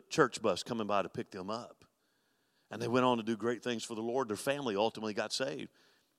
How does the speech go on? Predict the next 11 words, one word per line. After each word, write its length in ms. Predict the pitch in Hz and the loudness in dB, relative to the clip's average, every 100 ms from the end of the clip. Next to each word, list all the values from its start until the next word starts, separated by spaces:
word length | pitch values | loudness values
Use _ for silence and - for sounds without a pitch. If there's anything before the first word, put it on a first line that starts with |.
| _ _ | _ _
Those 220 | 127 151 | 6 8
are 40 | 135 | 8
great 220 | 131 123 | 4 4
stories, 420 | - 151 190 107 | 2 2 2 0
but, 200 | - 113 - - _ _ | 0 0 -2 -20 _ _
but 300 | 101 117 113 - - - 117 | 4 4 4 -4 -20 -12 0
not 200 | 123 123 | 2 4
everybody 360 | 196 156 117 | 6 6 6
has 220 | 165 240 | 4 2
that 120 | 101 - | -2 -4
story. 400 | - 80 65 | -6 -8 -10